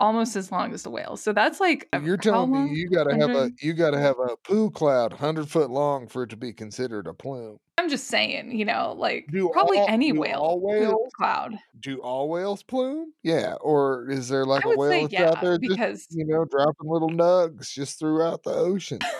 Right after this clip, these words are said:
Speaker 1: I think it's, like, a whale thing because,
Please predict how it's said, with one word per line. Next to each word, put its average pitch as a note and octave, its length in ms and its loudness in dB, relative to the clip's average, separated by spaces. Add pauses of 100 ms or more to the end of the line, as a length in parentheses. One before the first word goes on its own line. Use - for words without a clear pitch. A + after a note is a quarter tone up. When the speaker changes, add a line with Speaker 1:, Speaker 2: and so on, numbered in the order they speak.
(480)
Speaker 1:
I C4 100 2
think D#4+ 280 -2
it's, E4 180 -2
like, A3+ 200 2
a A3+ 80 0
whale G#3+ 360 2
thing A#3 520 -2 (440)
because, A#3+ 760 0